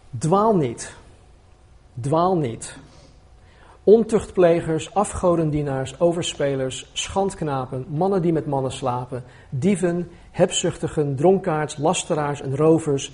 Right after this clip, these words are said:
zullen het koninkrijk van God niet beërven." En nu komt het. Sommigen van u zijn dat wel geweest. Sommigen van u zijn het wel geweest. Met andere woorden,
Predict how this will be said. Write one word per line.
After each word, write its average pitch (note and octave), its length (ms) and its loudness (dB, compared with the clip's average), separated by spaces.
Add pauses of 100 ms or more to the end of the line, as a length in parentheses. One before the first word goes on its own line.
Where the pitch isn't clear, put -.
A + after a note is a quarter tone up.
(220)
zullen C#3 300 2
het C3 180 -2
koninkrijk D#3 580 2
van C3+ 140 -6
God - 360 -4
niet D#3 260 -2
beërven." C3 720 -6 (800)
En D3 100 0
nu E3+ 80 4
komt E3+ 260 0
het. - 260 -10 (800)
Sommigen C4+ 720 0
van D#3 280 0
u D3 300 2
zijn D#3 260 4
dat D#3 180 2
wel C3 200 0
geweest. - 680 -6 (2250)
Sommigen A#3 520 4
van E3 160 2
u E3 120 6
zijn D#3 160 4
het D#3 120 2
wel D3+ 160 6
geweest. E3 400 2
Met E3 100 -2
andere G3 220 4
woorden, F3 220 6